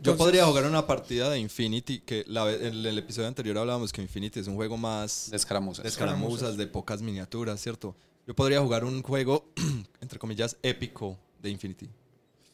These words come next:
Speaker 1: Pues
Speaker 2: ¿O
Speaker 1: na-
Speaker 2: cuál, o cómo es un juego épico, por ejemplo, de Infinity?
Speaker 1: No, entonces aquí hablemos de un, un tema puntual, y es que los juegos tienen como un tamaño recomendado, o
Speaker 3: Sí.
Speaker 1: unos tamaños a los que ellos se juegan.
Speaker 2: Ajá.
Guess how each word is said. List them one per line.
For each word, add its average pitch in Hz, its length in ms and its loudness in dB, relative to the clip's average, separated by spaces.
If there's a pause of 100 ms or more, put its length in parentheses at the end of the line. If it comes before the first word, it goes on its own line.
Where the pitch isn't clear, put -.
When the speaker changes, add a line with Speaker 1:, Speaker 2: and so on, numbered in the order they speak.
Speaker 1:
Pues - 200 -10
Speaker 2:
¿O 156 100 2
Speaker 1:
na- 143 60 0
Speaker 2:
cuál, 131 280 4
o 120 80 -2
cómo 123 280 0
es 131 120 -2
un 143 80 -4
juego 131 320 0
épico, - 280 -2
por 104 140 -6
ejemplo, 104 260 -4
de 107 60 0
Infinity? 98 480 -8 (220)
Speaker 1:
No, 180 100 -4
entonces 180 340 0
aquí 175 200 -2
hablemos 196 360 2
de 196 60 0
un, 190 460 -4 (220)
un 185 180 0
tema 180 200 2
puntual, 180 340 -2
y 190 40 -2
es 175 100 -4
que - 120 -2
los 170 100 2
juegos 160 240 -2
tienen 175 180 -2
como 147 200 -6
un 147 100 -4
tamaño 165 800 0 (480)
recomendado, 143 640 -2
o - 20 -2
Speaker 3:
Sí. 160 60 4
Speaker 1:
unos 175 180 4
tamaños 160 320 2
a 165 40 2
los 151 100 -4
que - 80 -6
ellos 151 160 -2
se 147 80 -6
juegan. 139 260 -4 (260)
Speaker 2:
Ajá. 110 280 -4